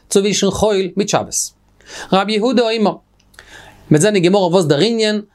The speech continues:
אז נאך אנדיקן, געווען דער גאנצער דראט פול מיט בלוט פון אלע זבחים, פון אלע פסחים, האט ער גענומען א גלאז, כוס אוי ממלא מדם התערובת, און זרקו זריקה אחת על גבי המזבח,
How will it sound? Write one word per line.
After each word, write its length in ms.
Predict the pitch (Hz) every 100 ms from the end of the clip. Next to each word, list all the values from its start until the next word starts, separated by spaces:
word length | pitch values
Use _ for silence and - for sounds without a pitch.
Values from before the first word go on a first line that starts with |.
| _
אז 400 | 165 175 151 131
נאך 220 | 131 185 156
אנדיקן, 460 | 190 220 214 175
געווען 240 | 147 175 180
דער 200 | 156 139
גאנצער 380 | 156 190 170
דראט 320 | 139 175 170 -
פול 180 | 202
מיט 180 | 185 135
בלוט 240 | 117 185 175
פון 140 | 147
אלע 220 | 165 151
זבחים, 380 | 120 160 202 180
פון 140 | 160
אלע 140 | 156 135
פסחים, 440 | - 226 214 214 208 - _ -
האט 160 | 175 170
ער 60 | 165
גענומען 300 | 190 214 180
א 160 | 151
גלאז, 480 | 127 175 220 208 156 -
כוס 460 | 240 254 233 -
אוי 100 | 196
ממלא 400 | 175 175 208 202
מדם 320 | 170 165 190
התערובת, 680 | 165 131 113 156 254 220 220 - - _ -
און 160 | 196
זרקו 580 | 147 190 233 226 214 190
זריקה 520 | 151 151 220 214 180
אחת 240 | 196 165 147
על 80 |
גבי 260 | 143 175 151
המזבח, 560 | 120 117 208 226 208